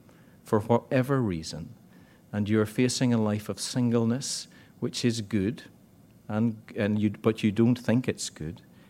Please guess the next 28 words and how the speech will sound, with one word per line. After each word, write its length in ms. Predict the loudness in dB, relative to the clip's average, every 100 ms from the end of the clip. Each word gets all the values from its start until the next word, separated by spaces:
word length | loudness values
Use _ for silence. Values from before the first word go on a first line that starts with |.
| -18
Jesus 480 | -6 -2 0 -2 -4
says, 680 | -6 -10 -14 -16 -14 -14 -16 -20 -20 -20 -6
"Do 140 | 0 4
not 220 | 4 2
let 240 | -2 -2
your 100 | -4
hearts 300 | -4 -4 -4
be 120 | -4
troubled. 540 | -6 -6 -10 -10 -12 -20 -20 -20 -20 -20 -20 -20 -20 -20 -20
Trust 320 | -14 -12 -8 -4
in 160 | -4
God. 400 | -4 -8 -12 -16 -20 -20 -20 -20 -20 -20 -14
Trust 320 | -10 -10 -10
also 440 | -8 -8 -6 -8 -8
in 200 | -8 -8
me." 360 | -8 -12 -20 -20 -20 -20 -20 -20 -20 -20 -20 -20 -20 -12
Folks, 280 | -2 -2 2
in 140 | 0 2
whatever 840 | 0 -2 -4 -2 0 2 2 0 -2
we 100 | -2
put 280 | -2 -6 -2
in 240 | 0 0
here, 280 | -2 -8 -12 -18 -20 -20 -20 -20 -20 -20 -20 -20 -18
this 380 | -10 0 2 2
is 160 | 2 2
what 160 | -2
he 100 | 0
says. 640 | -4 -4 -8 -14 -20 -20